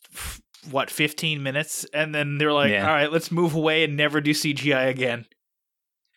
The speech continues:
Speaker 2: I don't, as a general rule, I don't like to judge women by their appearance, but it looks like <laughs> life's been hard on Ramona Flowers.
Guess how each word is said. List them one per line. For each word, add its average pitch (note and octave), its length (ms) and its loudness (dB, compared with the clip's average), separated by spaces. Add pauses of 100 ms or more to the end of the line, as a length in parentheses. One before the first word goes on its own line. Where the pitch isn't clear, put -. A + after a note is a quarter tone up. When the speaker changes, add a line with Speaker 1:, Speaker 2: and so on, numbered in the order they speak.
(320)
Speaker 2:
I G3 40 0
don't, D4 260 0
as F#3 220 0
a G3 40 -2
general A3+ 480 2
rule, C3+ 360 4
I C#3 80 2
don't F#3 180 0
like C3 240 2
to - 100 0
judge B2 360 0
women A#2+ 560 0
by A#2 160 2
their A#2+ 180 2
appearance, A#2+ 720 -2 (680)
but D3 80 0
it F3 60 2
looks B3 200 0
like D#4 180 0 (180)
<laughs> - 180 -8
life's F3 280 0
been C3 180 -4
hard A2 260 2
on A2 120 2
Ramona A2+ 380 -2
Flowers. - 1000 -2